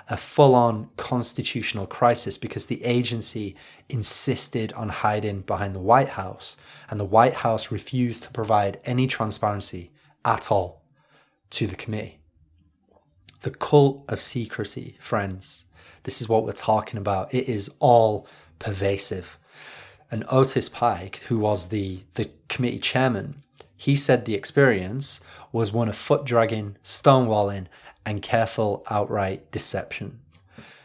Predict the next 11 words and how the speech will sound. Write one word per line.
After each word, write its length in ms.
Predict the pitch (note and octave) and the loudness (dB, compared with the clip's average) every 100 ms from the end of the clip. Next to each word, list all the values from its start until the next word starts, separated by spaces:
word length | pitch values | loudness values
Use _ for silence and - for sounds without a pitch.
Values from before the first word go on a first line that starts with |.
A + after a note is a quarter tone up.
| _ _ _ | _ _ _
Next, 760 | B2 C#3 - - - - - - - | 0 2 -2 -4 -2 -2 -10 -18 -8
and, 380 | G#2+ G2+ G2 F#2 | -4 -4 -6 -8
you 100 | A2 | -6
know, 280 | G#2+ G2 F#2 | -4 -4 -6
as 540 | - A2+ B2 - - - | 4 6 6 4 0 -4
has 200 | - A#2 | -4 0
happened 560 | - A2 - G#2+ G2 - - | 2 0 0 -4 -6 -10 -10
so 340 | - - C#3 | -2 6 6
many 240 | C3 A#2+ | 6 2
times 280 | A2 G#2+ G#2+ | 0 -2 -2
before 580 | F#2+ - G#2+ F#2+ F#2+ | -4 -2 0 2 0